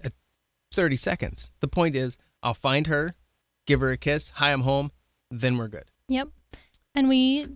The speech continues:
Speaker 2: do that exact same
Speaker 1: Mm-hmm.
Speaker 2: thing. When my husband comes home, it, even if our toddler is, like, hanging on his
Speaker 1: <laughs> Yeah.
Speaker 2: leg, he is like, "I'm saying hi to your mom."
Speaker 1: Yep.
Speaker 2: We have, like, a good little moment
Speaker 1: Mm-hmm.
Speaker 2: where <laughs> we're just like,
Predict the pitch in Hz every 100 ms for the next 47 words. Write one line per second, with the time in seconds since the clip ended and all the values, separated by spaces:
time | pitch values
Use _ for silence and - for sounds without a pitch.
0 | - 269 254 240 233 226 233 - 269 285
1 | 247 247 269 247 247 233 226 226 240 226
2 | 240 233 247 247 277 - 262 233 _ _
3 | - 247 254 247 247 262 240 - 240 240
4 | 240 240 233 226 247 247 - 262 247 254
5 | 247 233 247 240 233 240 226 220 240 233
6 | 226 233 226 - - _ 240 226 233 226
7 | 226 226 226 233 311 339 339 - - -
8 | - _ - 247 233 226 226 233 233 226
9 | 220 233 226 226 226 220 220 - _ _
10 | _ _ - 247 254 269 359 131 117 143
11 | 240 240 262 - - 269 247 262 - 247
12 | 247 -